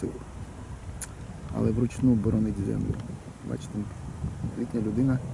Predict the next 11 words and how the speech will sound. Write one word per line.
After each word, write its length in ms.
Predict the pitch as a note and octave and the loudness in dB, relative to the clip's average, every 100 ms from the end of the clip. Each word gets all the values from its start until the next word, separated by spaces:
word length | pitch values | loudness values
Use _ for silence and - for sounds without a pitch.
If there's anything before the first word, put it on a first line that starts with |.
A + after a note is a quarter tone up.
| - - - - - | -4 -2 -2 -4 -4
в 40 | |
окулярах. 640 | G#2 - F2+ F2+ F2 - - - - - - - - - - - - - - - | -4 -2 -2 -2 -2 -4 -6 -8 -10 -10 -10 -8 -6 -6 -6 -8 -8 -6 -6 -2
Як 100 | B2+ | -2
тут 160 | - - | 0 2
не 80 | A#2+ | 4
згадати 520 | A2+ B2+ C3+ C3+ - - - - - | 6 8 8 8 4 -2 -4 -8 2
вислів? 400 | A#2+ D#3+ - A#2 - - - - - - - - - - | 4 4 4 2 2 -4 -4 -4 -6 -4 -4 -6 -6 -2
Ви 60 | |
знаєте, 280 | A#2 B2 A2 | 4 6 4
що 120 | - | 2
наш 200 | G#2+ G#2+ | 2 4